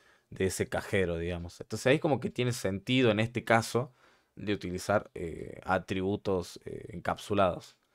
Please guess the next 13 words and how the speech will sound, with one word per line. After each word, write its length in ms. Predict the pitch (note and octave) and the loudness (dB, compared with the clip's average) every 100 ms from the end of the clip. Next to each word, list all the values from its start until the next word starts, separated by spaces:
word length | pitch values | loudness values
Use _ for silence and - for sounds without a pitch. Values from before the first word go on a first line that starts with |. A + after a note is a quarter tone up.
| _ _ _ _ _ _ _ | _ _ _ _ _ _ _
Así 200 | - - | -16 -8
que 60 | F#2 | -2
volviendo 280 | F#2+ A2+ | 2 4
a 20 | A#2+ | 4
la 120 | A#2+ | 4
teoría, 360 | C#3+ D3 D3 - _ _ _ _ - | 6 6 6 0 _ _ _ _ -4
eh, 240 | F#2+ F#2 | 0 2
vamos 280 | F2+ A2 A2 | 4 2 4
a 40 | A2+ | 0
ver 80 | |
cómo 160 | A2 A2 | 0 -4
encapsulamos 640 | F#2+ G2 - G#2+ A2 A2 | 0 -2 -2 2 2 2
métodos, 580 | A2+ D3 B2 F2 D#2+ - | 0 0 2 -2 -2 -14